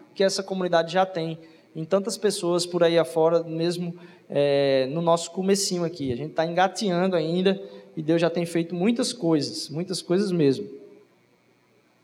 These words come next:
Fiquei muito empolgado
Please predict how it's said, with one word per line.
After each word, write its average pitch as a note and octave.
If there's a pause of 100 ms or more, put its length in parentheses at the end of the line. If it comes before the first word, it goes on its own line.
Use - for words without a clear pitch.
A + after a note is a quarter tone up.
(3250)
Fiquei -
muito B3
empolgado A3